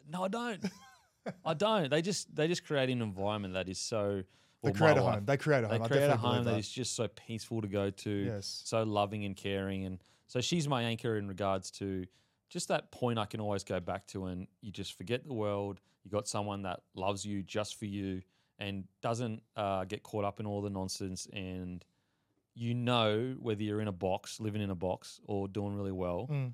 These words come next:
Speaker 1: she's gonna be by your side. And I know that for sure because when we met, holy, when we met, my, me and my wife, um,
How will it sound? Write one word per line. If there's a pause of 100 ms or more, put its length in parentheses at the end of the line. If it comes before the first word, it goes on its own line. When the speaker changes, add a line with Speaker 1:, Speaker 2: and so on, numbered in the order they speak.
(140)
Speaker 1:
she's
gonna
be
by
your
side.
And
I
know
that
for
sure
because
when
we
met, (380)
holy, (380)
when
we
met,
my,
me
and
my
wife, (640)
um,